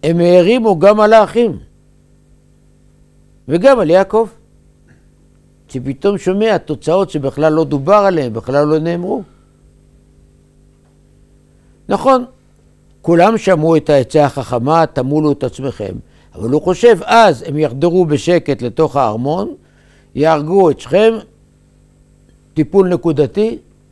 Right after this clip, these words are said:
יביאו את דינה. אבל לעשות דבר כזה, להרוג עיר שלמה שלא עשו להם שום רע?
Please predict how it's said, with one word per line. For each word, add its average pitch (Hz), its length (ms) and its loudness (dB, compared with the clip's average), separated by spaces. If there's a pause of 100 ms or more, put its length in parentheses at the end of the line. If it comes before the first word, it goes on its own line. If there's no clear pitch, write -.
(640)
יביאו 190 300 0
את 117 60 -2
דינה. 139 280 -6 (1500)
אבל 104 180 -10 (480)
לעשות 139 460 -12
דבר 117 380 -4
כזה, 117 260 -6
להרוג 113 400 -6
עיר 131 160 -6
שלמה 113 420 -8
שלא 107 220 -10
עשו 113 180 -12
להם 113 160 -8
שום 117 220 -12
רע? - 200 -12